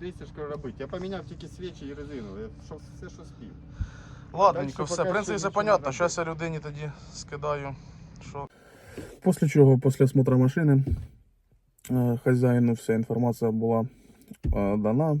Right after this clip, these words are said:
Speaker 2: по поводу состояння. Розказав, що до чого, як, тобто, що там з мотором проблеми, що цепочок шелестить,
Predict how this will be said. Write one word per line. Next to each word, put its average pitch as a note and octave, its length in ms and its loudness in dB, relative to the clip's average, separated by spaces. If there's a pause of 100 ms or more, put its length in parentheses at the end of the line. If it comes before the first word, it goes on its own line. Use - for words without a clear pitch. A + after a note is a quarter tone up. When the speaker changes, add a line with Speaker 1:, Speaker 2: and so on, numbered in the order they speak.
(140)
Speaker 2:
по A#2+ 280 0
поводу A2+ 760 0
состояння. A2 720 2 (680)
Розказав, A#2 640 -2
що B2 140 -2
до A2 180 0
чого, C3 420 2 (140)
як, C3+ 340 2 (640)
тобто, G2+ 180 -6
що - 240 -8
там G2+ 200 -6
з B2+ 40 -10
мотором B2+ 440 2
проблеми, A2+ 500 -2 (600)
що - 180 -10
цепочок A#2+ 500 -4 (300)
шелестить, B2+ 680 -4